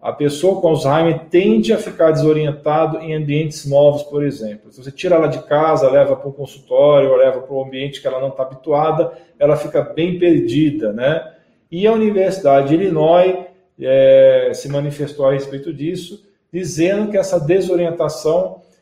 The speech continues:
ela normalmente se estende a lugar e também a tempo. Então, ela se perde no tempo e se perde no,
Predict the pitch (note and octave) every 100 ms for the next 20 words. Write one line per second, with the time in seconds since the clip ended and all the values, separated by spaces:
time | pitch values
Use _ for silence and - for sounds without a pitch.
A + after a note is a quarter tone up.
0 | _ B2+ C3+ D3 D3+ - - _ _ _
1 | C#3 D3 D#3 D3 E3 - D#3+ - D3+ C#3
2 | B2+ A2+ - - _ - B2 D3 D#3 C#3+
3 | D#3 G#3 G#3 G#3+ - F3+ F#3+ A3 - D#3
4 | B2+ - C#3+ D3 E3+ D#3+ E3 D#3 G3+ A3
5 | - G3 A3 A3 G#3+ G#3+ F#3 F#3+ F3 G#3
6 | G#3 G#3